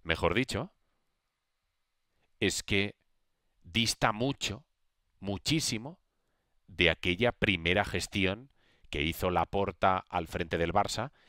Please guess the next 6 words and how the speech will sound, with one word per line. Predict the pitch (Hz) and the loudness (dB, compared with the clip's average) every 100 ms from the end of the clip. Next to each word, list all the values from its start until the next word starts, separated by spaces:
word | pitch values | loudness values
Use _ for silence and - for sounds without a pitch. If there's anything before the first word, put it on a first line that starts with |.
| _ | _
y | 120 | -8
que | - 117 147 _ _ - - | 0 0 0 _ _ -20 -10
sí | - 135 | -6 -4
que | - 151 | 0 2
cambió | 107 87 82 98 113 139 - _ _ _ _ 90 | 2 2 2 4 4 0 -8 _ _ _ _ 0
eh, | 76 71 | 0 0